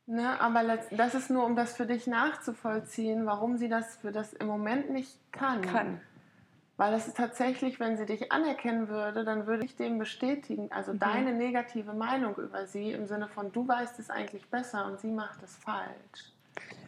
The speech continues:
Speaker 2: Aber warum hab ich denn diese negative Meinung über sie? Also, ich weiß, ich hab die. D-, d-, also ich, ich,
Speaker 1: Ja.
Speaker 2: ich merk das ja jetzt auch wieder. Also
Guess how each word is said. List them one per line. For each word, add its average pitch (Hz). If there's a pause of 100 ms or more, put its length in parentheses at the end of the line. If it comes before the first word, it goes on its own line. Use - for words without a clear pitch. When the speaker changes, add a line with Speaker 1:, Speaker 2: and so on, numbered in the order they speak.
(1500)
Speaker 2:
Aber 226
warum 247
hab 240
ich -
denn 196
diese 165
negative 156
Meinung 151
über 156
sie? 165 (140)
Also, 196 (400)
ich -
weiß, 302
ich -
hab 180
die. -
D-, -
d-, -
also 196
ich, 196
ich, 302
Speaker 1:
Ja. 262 (340)
Speaker 2:
ich 180
merk 226
das 220
ja 214
jetzt 208
auch -
wieder. 165
Also 165